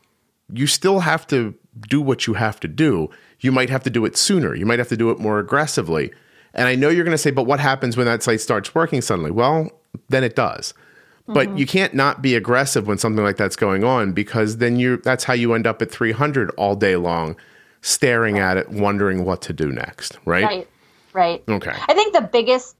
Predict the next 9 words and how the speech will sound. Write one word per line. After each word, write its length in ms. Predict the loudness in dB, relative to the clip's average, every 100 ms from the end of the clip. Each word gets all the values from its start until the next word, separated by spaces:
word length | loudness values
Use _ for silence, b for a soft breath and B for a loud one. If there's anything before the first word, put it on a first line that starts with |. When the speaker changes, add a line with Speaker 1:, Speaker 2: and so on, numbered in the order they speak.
| -12
Speaker 2:
the 80 | -12
biggest 600 | -10 -6 -4 -6 -10 -20
piece 340 | -10 -8 -4
of 160 | -6 0
that 280 | 2 2 -2
pre-bolus 640 | -4 -2 0 0 0 0 -2
message 420 | -4 -4 -6 -4
is 160 | -4 0
unfortunately 920 | -2 0 2 2 0 -4 0 0 -2